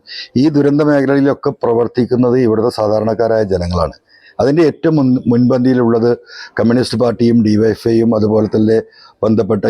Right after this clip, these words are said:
യുവജന സംഘടനകളും തൊഴിലാളി സംഘടനകളുമാണ്. അവരൊക്കെ കൂടിയാണ് ഈ ഗവൺമെന്റിനെ ഉണ്ടാക്കിയിട്ടുള്ളത്. അവരെയൊക്കെ അങ്ങ് തകർത്ത് കളയാം. ഒരാൾക്കും ജില്ലാ പോലീസ് മേധാവിയെ കാണാനുള്ള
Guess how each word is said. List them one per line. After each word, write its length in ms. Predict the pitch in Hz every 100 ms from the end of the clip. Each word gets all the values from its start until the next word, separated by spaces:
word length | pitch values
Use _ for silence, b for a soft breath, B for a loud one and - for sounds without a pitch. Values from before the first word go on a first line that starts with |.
| 107
യുവജന 260 | 101 107 110
സംഘടനകളും 580 | 110 104 107 107 107
തൊഴിലാളി 380 | 101 95 98 104 104
സംഘടനകളുമാണ്. 640 | 92 87 87 82 73 62 - B B B B B
അവരൊക്കെ 360 | 95 147 160 175 156
കൂടിയാണ് 340 | 160 160 151
ഈ 80 | 143 120
ഗവൺമെന്റിനെ 480 | 113 120 127 131 120
ഉണ്ടാക്കിയിട്ടുള്ളത്. 600 | 95 92 87 78 73 67 B B - 113
അവരെയൊക്കെ 400 | 147 185 180 180
അങ്ങ് 180 | 175 170 -
തകർത്ത് 400 | 139 139 135 165 156
കളയാം. 320 | 143 135 101 - -
ഒരാൾക്കും 520 | 127 135 143 139 160 156 B B B
ജില്ലാ 220 | 131 151 147
പോലീസ് 320 | 143 147 139 147
മേധാവിയെ 460 | 139 139 139 143 143
കാണാനുള്ള 540 | 131 135 143 143 143